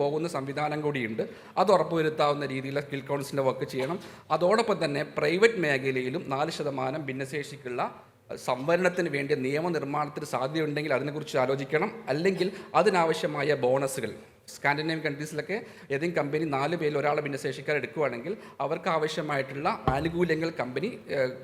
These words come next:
ഗവൺമെന്റ് പ്രൊവൈഡ് ചെയ്യാറുണ്ട്, സബ്സിഡി പോലുള്ള സംവിധാനങ്ങൾ പ്രൊവൈഡ് ചെയ്യാറുണ്ട്, അവരെ ബെഞ്ച് മാർക്ക് ചെയ്യാറുണ്ട്,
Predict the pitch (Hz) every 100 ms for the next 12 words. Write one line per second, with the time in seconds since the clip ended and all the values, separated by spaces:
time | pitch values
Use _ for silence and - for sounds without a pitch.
0 | 127 147 170 160 156 131 135 135 127 123
1 | 131 135 113 - 151 143 135 131 131 120
2 | 127 131 151 180 - - 160 147 170 165
3 | 139 131 139 135 131 131 160 160 147 139
4 | 123 117 117 151